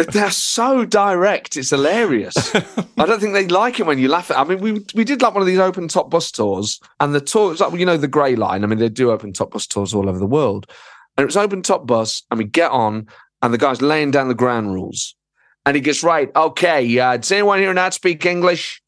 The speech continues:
Speaker 1: Anyone not speak English?"
Speaker 2: <laughs>
Speaker 1: And this couple at the back are like, "Hey, si, senor, with Spanish." He goes, "How many times? Book the Spanish tour. I don't want your buddies translating for you." I was genuinely annoyed.
Speaker 2: <laughs>
Speaker 1: I told them, "Only book the, do not,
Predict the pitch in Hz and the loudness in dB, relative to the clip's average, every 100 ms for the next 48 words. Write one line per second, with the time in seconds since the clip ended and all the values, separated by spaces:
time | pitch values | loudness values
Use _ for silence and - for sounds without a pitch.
0 | - 160 170 165 165 165 - 165 165 170 | -2 0 2 2 2 -2 0 -2 -2 -2
1 | 165 165 135 - 131 - 135 139 - 196 | 0 -2 -4 -8 -12 -4 -2 -2 -2 -2
2 | 165 143 143 156 - 156 156 220 226 220 | 0 0 0 0 0 -2 0 0 0 0
3 | 214 226 214 214 214 208 202 214 196 160 | -2 -4 -2 0 2 2 0 -2 -2 -2
4 | 151 - 185 220 214 202 - 185 165 226 | -4 0 0 2 0 0 0 0 0 -4
5 | - 202 202 208 - 196 190 160 135 - | -2 -2 0 -2 -2 -2 0 0 -2 0
6 | 123 104 - - 151 202 233 220 180 196 | 0 -2 -6 -4 0 2 2 0 0 0
7 | 190 180 175 - 185 165 139 190 226 185 | 2 2 0 -2 -2 0 2 2 2 -2
8 | 139 143 123 117 - - 180 170 - 262 | -2 2 2 0 -4 -6 -4 -2 0 0
9 | 214 190 180 196 202 139 175 - - - | 2 2 2 2 2 0 -2 0 0 2
10 | 180 - 214 175 - - 269 240 165 127 | 0 0 -2 0 -2 2 0 0 -4 -4
11 | - 254 294 262 - 247 247 - - 571 | 0 2 2 -2 0 0 0 -2 -2 -6
12 | 571 539 - 269 285 269 | -12 -6 0 2 2 0